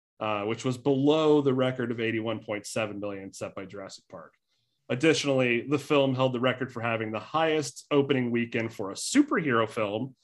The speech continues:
until it was taken by X-Men in two thousand. Uh, that year, How the Grinch Stole Christmas took Batman Forever's record for scoring the biggest opening weekend for any Jim Carrey, uh, movie,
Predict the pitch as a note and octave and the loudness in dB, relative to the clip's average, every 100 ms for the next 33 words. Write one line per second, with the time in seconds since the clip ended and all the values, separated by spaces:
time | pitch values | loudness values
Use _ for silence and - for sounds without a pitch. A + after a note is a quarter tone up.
0 | _ _ - A#2+ A2+ A#2 - B2+ B2+ A#2+ | _ _ -10 -4 -2 -4 0 0 2 2
1 | B2 C3 C#3+ - C#3+ B2+ A#2+ - A#2 - | 2 0 -2 2 4 4 2 -2 -4 0
2 | A#2+ A2+ G2 - _ _ _ _ _ _ | 0 0 -4 -16 _ _ _ _ _ _
3 | _ - A2 A2 D#3 D3+ D3+ C#3+ C#3 C3+ | _ -4 0 4 4 6 6 6 4 0
4 | - D3+ C#3 C3+ C#3 C3+ - A#2 - G#3 | -2 2 4 6 4 4 0 -4 0 0
5 | G#3 D3 C3+ - C3+ B2+ A2+ A#2 A2+ - | 2 0 0 -4 0 0 2 -2 -4 -2
6 | A2+ A2+ G#2+ - A2 G#2+ G#2+ G#2+ _ _ | 0 0 -2 -2 -2 0 -4 -4 _ _
7 | _ _ A2+ - B2 B2 A2+ A2 - C3 | _ _ -10 0 2 2 2 -2 0 0
8 | B2 C3+ B2 A#2+ A2 A2 A2 A2 - A2 | 2 0 0 0 -2 -2 -4 -6 -6 -6
9 | A#2 A2 G#2+ A2+ G2 - - F#3 G#3 E3 | -4 -4 -4 -4 -4 -10 -4 2 4 4
10 | A2 G#2+ A2 _ _ _ _ - A2+ G2+ | 2 -2 -8 _ _ _ _ -6 -4 -4
11 | G2+ G2+ G#2 C3 C#3 | -4 -4 -2 -6 -6